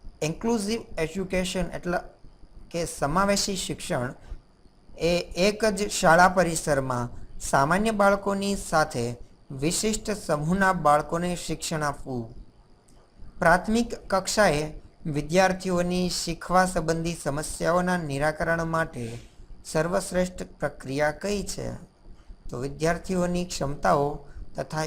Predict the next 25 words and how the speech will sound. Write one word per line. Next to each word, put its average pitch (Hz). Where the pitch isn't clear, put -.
યોગ્યતારૂપ 170
વિવિધ 160
શિક્ષણ 196
પ્રલા-, 151
પ્રણાલીઓનો 156
અમલ 175
કરવો. 131
એક 208
બાળકની 170
ગંદી 160
આદત 156
છોડાવવી 170
છે. -
આ 185
સંદર્ભમાં 165
નિર્દેશિત 160
સિદ્ધાંતો 151
પૈકી 147
કયા 180
અધ્યયન 160
સિદ્ધાંતનો 165
અનુપ્રયોગ 156
કરવો 151
ઉચિત 156
રહેશે? 135